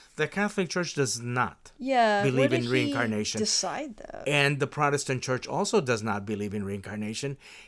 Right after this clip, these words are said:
Speaker 1: And I believe that even Hebrew, uh, religion, Judaism,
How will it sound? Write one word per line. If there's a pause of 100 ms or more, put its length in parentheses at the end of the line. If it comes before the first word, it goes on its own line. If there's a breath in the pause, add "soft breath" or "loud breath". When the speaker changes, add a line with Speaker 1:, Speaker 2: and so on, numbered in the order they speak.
(100)
Speaker 1:
And
I
believe
that
even
Hebrew, (680)
uh,
religion, (140)
Judaism,